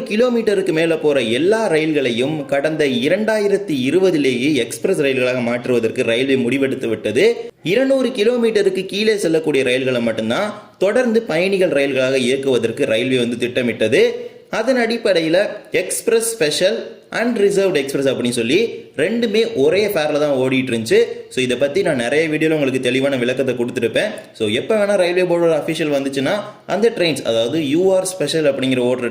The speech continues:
ட்ரெயின்ஸ் எல்லாமே பேசஞ்சரா மாறிடும். But இந்த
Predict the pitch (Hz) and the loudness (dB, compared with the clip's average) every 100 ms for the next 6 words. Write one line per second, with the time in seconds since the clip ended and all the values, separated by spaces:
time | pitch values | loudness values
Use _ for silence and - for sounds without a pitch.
0 | 120 120 120 113 110 165 214 - - 143 | -2 -2 -2 -2 0 0 -2 -6 -6 -2
1 | 165 165 151 147 135 117 113 110 175 220 | 0 0 0 0 0 0 0 0 0 -2
2 | - - 202 - 151 | -4 -2 -2 0 -2